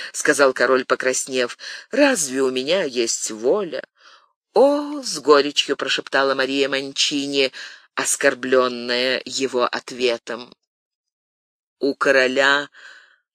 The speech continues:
одна воля, та, которую ему диктует политика, та, которую предписывает ему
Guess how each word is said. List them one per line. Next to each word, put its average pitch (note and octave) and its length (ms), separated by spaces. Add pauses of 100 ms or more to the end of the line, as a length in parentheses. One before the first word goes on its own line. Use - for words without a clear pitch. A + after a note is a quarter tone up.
одна C3+ 680
воля, A#2 560 (260)
та, C#3 220
которую C3+ 560
ему C3+ 260
диктует D3 600
политика, D#3+ 760
та, C3 260
которую B2+ 520
предписывает C#3 800
ему F3 380